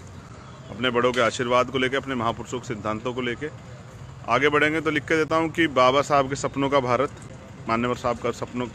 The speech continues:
का भारत, भगवान वाल्मीकि महाराज, गुरु नानक देव, संत कबीर, संत नामदेव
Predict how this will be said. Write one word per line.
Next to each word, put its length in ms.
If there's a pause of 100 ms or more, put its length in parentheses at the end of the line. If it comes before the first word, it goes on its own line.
का 80
भारत, 280 (560)
भगवान 300
वाल्मीकि 400
महाराज, 340
गुरु 160
नानक 280
देव, 280
संत 280
कबीर, 280
संत 260
नामदेव 460